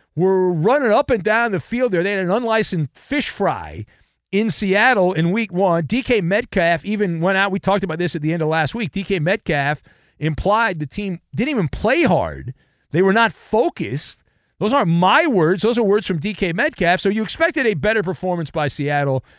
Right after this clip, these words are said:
and a worse performance by Detroit. That's exactly what happened. And now the pendulum shifts back to the Lions,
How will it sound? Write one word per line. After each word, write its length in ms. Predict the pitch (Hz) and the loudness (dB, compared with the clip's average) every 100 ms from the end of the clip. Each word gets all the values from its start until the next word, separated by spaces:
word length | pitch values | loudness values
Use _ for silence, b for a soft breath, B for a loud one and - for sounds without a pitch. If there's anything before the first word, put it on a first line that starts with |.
| b | b
and 200 | b 139 | b -4
a 180 | 143 139 135 | -2 -4 -6
worse 380 | 139 139 269 233 | -4 -2 0 -2
performance 540 | 208 160 175 160 147 | -4 -6 -4 -4 -4
by 160 | - 147 | -6 -6
Detroit. 420 | 127 - 123 127 | -6 -6 -6 -4
That's 160 | 131 139 | -6 -6
exactly 400 | 110 170 185 160 | -4 -2 -2 -4
what 160 | 143 | -4
happened. 300 | 131 131 139 - b | -2 -2 -4 -8 b
And 180 | b 170 | b 0
now 220 | 220 285 | 4 4
the 140 | 381 359 | 4 -2
pendulum 540 | - 320 311 240 214 | 0 0 0 -2 -2
shifts 320 | 180 269 214 | -4 -6 -6
back 460 | 139 220 285 240 - | -2 2 2 2 -2
to 120 | 220 | -2
the 80 | 233 | 2
Lions, 400 | 240 294 330 | 4 2 0